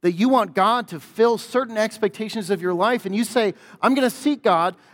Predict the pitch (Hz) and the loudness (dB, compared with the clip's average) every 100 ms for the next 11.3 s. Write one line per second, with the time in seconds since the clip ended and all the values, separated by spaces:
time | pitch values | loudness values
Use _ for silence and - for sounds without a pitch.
0 | - 214 220 - 294 285 214 208 - 233 | -2 0 0 -2 -2 0 0 -2 -2 -4
1 | 214 196 - 147 120 120 - _ _ _ | -4 -6 -6 -6 -6 -14 -20 _ _ _
2 | _ _ _ _ _ _ _ _ _ _ | _ _ _ _ _ _ _ _ _ _
3 | _ _ _ _ _ - - 170 160 233 | _ _ _ _ _ -10 -4 -4 -2 0
4 | 247 196 170 165 175 240 165 123 123 _ | 0 -2 -8 -4 0 0 -2 -8 -10 _
5 | _ 156 165 - 156 147 - _ _ _ | _ -4 -4 -6 -4 -4 -6 _ _ _
6 | _ 143 151 151 160 - 214 202 147 - | _ -2 -2 0 -6 -6 -4 -4 -4 -8
7 | 156 180 240 247 208 180 175 180 233 175 | -4 0 0 0 0 0 -2 -2 -2 -2
8 | - - _ _ - 147 185 208 202 156 | -4 -20 _ _ -14 -12 -8 -8 -8 -16
9 | 135 - - 202 262 - 117 95 - _ | -18 -20 -8 -4 -2 -4 -10 -16 -20 _
10 | _ - 139 139 - 220 170 156 156 135 | _ -12 -10 -10 -10 -8 -6 -6 -6 -10
11 | 117 - - | -12 -16 -20